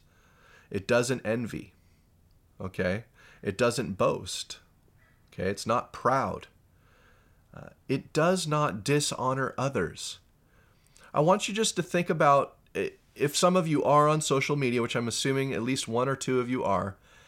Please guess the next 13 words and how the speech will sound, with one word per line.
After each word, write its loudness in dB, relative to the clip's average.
and -2
you're 2
scrolling 0
through 2
and -2
you're 2
seeing 0
the 2
political -2
posts 0
or -2
the 0
advertisements, -2